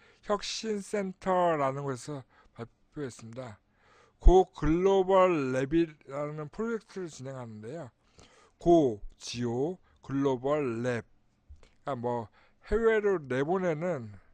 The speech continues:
아, 재미없다고 했죠? 그 재미없어. 어쩌-, 어쩌-, 어쩔 수 없어.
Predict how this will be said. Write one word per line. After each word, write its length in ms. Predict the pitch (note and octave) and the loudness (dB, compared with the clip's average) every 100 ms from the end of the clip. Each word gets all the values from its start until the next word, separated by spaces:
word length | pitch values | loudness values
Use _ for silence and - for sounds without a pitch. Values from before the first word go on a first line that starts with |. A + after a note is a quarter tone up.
| _ _ - | _ _ -16
아, 80 | |
재미없다고 480 | G#2 B2 D3+ D3+ D3 | -10 -8 -8 -8 -8
했죠? 280 | A#2 A2 D3+ - _ _ _ | -8 -12 -14 -16 _ _ _
그 100 | - | -18
재미없어. 460 | - C#3+ A#2+ G2 A#2 | -12 -8 -8 -8 -10
어쩌-, 240 | A2+ D3 A#2+ | -10 -10 -12
어쩌-, 220 | - A2 | -12 -16
어쩔 240 | B2 - | -16 -18
수 80 | C#3+ | -20
없어. 260 | A2 - | -20 -20